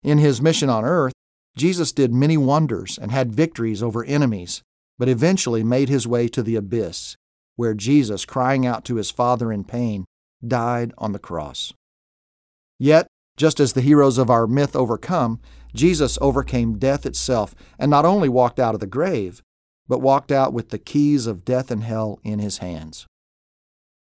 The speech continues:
With his great victory, Jesus returned home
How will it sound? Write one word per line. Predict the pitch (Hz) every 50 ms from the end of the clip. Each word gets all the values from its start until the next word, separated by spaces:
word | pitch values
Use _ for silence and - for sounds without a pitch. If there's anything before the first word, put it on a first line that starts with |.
| _ _
With | 131 135 -
his | 127 156 180 165 139
great | 151 151 143 131
victory, | 120 110 139 123 - - 110 107 104 104
Jesus | 104 117 147 151 143 143 139 - -
returned | 113 104 - - 127 123 117 110
home | 101 110 127 123 110 107 104